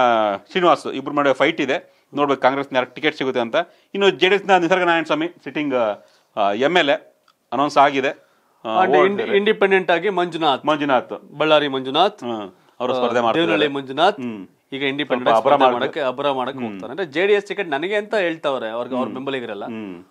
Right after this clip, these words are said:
Speaker 2: ಮಂಜುನಾಥ್ ಆಗತ್ತೆ ಟಿಕೆಟ್ ಅಂತ ಹೇಳ್ತಾವ್ರೆ.
Speaker 1: ಹ್ಮ್.
Speaker 2: But ಈಗಾಗಲೇ
Speaker 1: ನಿಸರ್ಗ ನಾರಾಯಣ ಸ್ವಾಮಿ
Speaker 2: ನಾರಾಯಣ ಸ್ವಾಮಿ
Speaker 1: ಇದ್ದಾರೆ.
Speaker 2: ಘೋಷಣೆ
Speaker 1: ಹ್ಮ್.
Speaker 2: ಆಗಿದೆ.
Speaker 1: ಘೋಷಣೆ ಆಗಿದೆ.
Speaker 2: But
Speaker 1: ಪಂಚರತ್ನ ಯಾತ್ರೆ ಎಲ್ಲ ಆಗಿದೆ.
Speaker 2: ಅಲ್ಲ, ನೀವು ಈ
Speaker 1: ಅಲ್ಲ, ಅಲ್ಲ,
Speaker 2: ಆಗಿದೆ.
Speaker 1: ಆಗ್ಲೂ ಬಹುದು ಕೊನೆ ಕ್ಷಣದಲ್ಲಿ ಜೆ ಡಿ ಎಸ್ ಅಲ್ಲಿ ಅಂತ.
Speaker 2: ಬಿ ಫಾರ್ಮ್,
Speaker 1: ಹ್ಮ್.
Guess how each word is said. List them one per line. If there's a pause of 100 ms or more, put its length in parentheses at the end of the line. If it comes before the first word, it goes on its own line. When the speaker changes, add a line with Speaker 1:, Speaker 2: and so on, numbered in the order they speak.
(200)
Speaker 2:
ಮಂಜುನಾಥ್
ಆಗತ್ತೆ
ಟಿಕೆಟ್
ಅಂತ
ಹೇಳ್ತಾವ್ರೆ.
Speaker 1:
ಹ್ಮ್.
Speaker 2:
But
ಈಗಾಗಲೇ
Speaker 1:
ನಿಸರ್ಗ
ನಾರಾಯಣ
ಸ್ವಾಮಿ
Speaker 2:
ನಾರಾಯಣ
ಸ್ವಾಮಿ
Speaker 1:
ಇದ್ದಾರೆ.
Speaker 2:
ಘೋಷಣೆ
Speaker 1:
ಹ್ಮ್.
Speaker 2:
ಆಗಿದೆ.
Speaker 1:
ಘೋಷಣೆ
ಆಗಿದೆ.
Speaker 2:
But
Speaker 1:
ಪಂಚರತ್ನ
ಯಾತ್ರೆ
ಎಲ್ಲ
ಆಗಿದೆ. (380)
Speaker 2:
ಅಲ್ಲ,
ನೀವು
ಈ (440)
Speaker 1:
ಅಲ್ಲ,
ಅಲ್ಲ,
Speaker 2:
ಆಗಿದೆ.
Speaker 1:
ಆಗ್ಲೂ
ಬಹುದು
ಕೊನೆ
ಕ್ಷಣದಲ್ಲಿ
ಜೆ
ಡಿ
ಎಸ್
ಅಲ್ಲಿ
ಅಂತ.
Speaker 2:
ಬಿ
ಫಾರ್ಮ್,
Speaker 1:
ಹ್ಮ್.